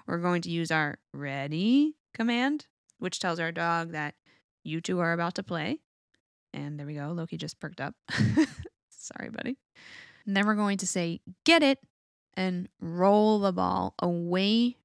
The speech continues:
from us, meaning you and your dog, making sure that your dog saw it from the moment you held it up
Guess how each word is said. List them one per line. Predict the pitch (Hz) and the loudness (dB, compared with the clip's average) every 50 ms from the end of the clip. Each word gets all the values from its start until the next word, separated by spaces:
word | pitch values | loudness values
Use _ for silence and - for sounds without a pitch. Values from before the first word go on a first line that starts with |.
| _ | _
from | - - - 202 196 190 - | -10 -4 -2 0 0 0 -2
us, | - 151 156 160 214 - - - - - - - _ _ _ _ _ _ _ _ _ _ _ | -2 -2 -2 -2 -4 -4 -6 -6 -6 -6 -10 -14 _ _ _ _ _ _ _ _ _ _ _
meaning | - 175 165 156 156 156 156 156 - - | -6 -6 -4 -4 -4 -6 -6 -8 -10 -10
you | - 160 160 170 175 180 - | -8 -4 -2 -2 -2 -2 -2
and | - 151 151 156 165 | -4 -4 -4 -4 -2
your | 175 175 | -4 -4
dog, | 165 151 147 151 190 220 233 | -2 -2 -2 -2 -2 -4 -4
making | 247 196 190 190 196 208 208 - 208 202 | -2 0 2 2 2 2 0 -2 -2 -2
sure | 190 - 185 175 170 165 165 165 160 160 | -2 0 0 0 2 2 2 0 -2 -2
that | - - 160 151 147 147 - _ _ - | -2 -2 -2 -2 -2 -4 -6 _ _ -4
your | 170 170 165 | 0 0 0
dog | 160 165 160 156 151 151 | 2 2 0 0 0 -2
saw | - - - - - - 185 170 151 143 151 | -4 -4 -4 -4 -2 0 2 2 2 2 0
it | 196 - _ - | 0 -2 _ -6
from | - 175 170 | -6 -4 -2
the | 165 | -2
moment | 160 175 185 190 202 202 220 254 254 240 233 - | -2 0 2 4 6 6 6 6 6 4 2 2
you | - 202 | 2 0
held | 196 180 160 165 151 | 2 2 2 2 2
it | 151 151 | 2 2
up | 202 294 349 | 2 2 0